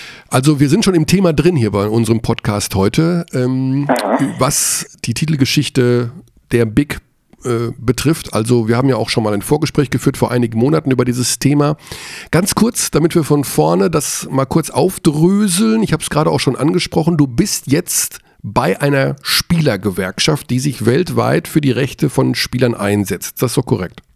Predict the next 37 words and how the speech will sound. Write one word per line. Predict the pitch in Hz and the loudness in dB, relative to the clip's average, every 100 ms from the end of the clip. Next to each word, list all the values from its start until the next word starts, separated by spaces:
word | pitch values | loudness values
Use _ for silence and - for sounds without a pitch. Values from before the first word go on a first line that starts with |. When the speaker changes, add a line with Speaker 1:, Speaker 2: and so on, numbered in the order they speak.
| _ _ _ _ _ _ _ _ _ - | _ _ _ _ _ _ _ _ _ 4
Speaker 2:
Ja, | 165 | 4
genau. | 170 135 107 | 6 4 2
Das | - 123 139 | 0 -4 -4
ist | - | 0
die | 123 | 4
World | 131 127 | 4 4
Players | - 147 170 | 4 4 4
Association | 90 - - - 151 151 160 151 | 0 -4 -4 0 2 0 -4 -4
und | 127 123 - | -4 -6 0
wir, | 131 127 135 - - - - - - - - _ | 4 4 4 -2 -8 -8 -8 -8 -10 -12 -14 _
genau, | - 127 117 | -2 0 0
wie | |
du | - | -2
es | 120 - | -2 0
gesagt | 123 131 - | 2 2 2
hast, | - | 0
setzen | 131 123 139 | 0 0 -2
uns | 127 131 - | -2 -2 -2
für | 123 | 0
die, | 117 117 - - - - _ _ - - | 0 0 -4 -6 -12 -18 _ _ -20 -10
für | - | -4
die | - - | 0 0
Rechte | 120 135 | 0 0
der | 120 | 0
Spieler | - - - 143 131 | 0 -4 0 0 2
weltweit | 127 - - - | -2 -2 -4 -2
ein. | 123 139 170 160 | 0 0 0 0
Speaker 1:
Mhm. | 110 110 | 2 2
Speaker 2:
Wir | 135 110 | 0 -2
haben, | 120 120 | -6 -6
ähm, | 120 113 113 110 110 110 _ _ _ _ - - | -6 -6 -6 -8 -14 -20 _ _ _ _ -18 -16
ungefähr | 220 - - - 120 - | -12 -10 -10 -6 -4 -2
fünfundachtzigtausend | 139 135 127 - - 127 123 113 | 0 0 0 -6 -6 -2 -2 -2
Spieler, | - 156 170 170 | -6 -2 0 2
die | 139 | 2
wir | 135 | 0
repräsentieren, | 135 135 135 127 - 160 | 0 -2 -8 -8 -2 -2